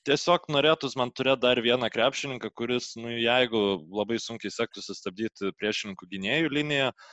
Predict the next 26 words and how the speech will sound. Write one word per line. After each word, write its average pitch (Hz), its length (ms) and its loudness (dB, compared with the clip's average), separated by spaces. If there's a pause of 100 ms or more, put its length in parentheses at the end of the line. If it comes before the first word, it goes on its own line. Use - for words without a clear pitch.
(420)
mm, 104 380 -4
galėtų 110 400 2
gerai 113 300 2
išlįsti - 420 -4
iš - 140 -8
už - 220 -10
užtvarų, 123 440 2
būtų 113 320 -2 (300)
atletiškas 101 680 -2
gynyboje 110 680 4 (120)
ir 98 240 0 (240)
įmestų 101 560 -4
vieną 101 320 -2
kitą 101 240 -4
tritaškį. 156 640 -2 (500)
Am, 98 840 2
ir 87 220 -6 (500)
būtų 107 540 2 (140)
nieko 104 500 -2
prieš, 107 320 0
jeigu 95 160 -8
nereiktų 98 400 -2
jam 92 160 -4
labai 98 240 0
ilgai 95 260 0
žaist. 151 540 -4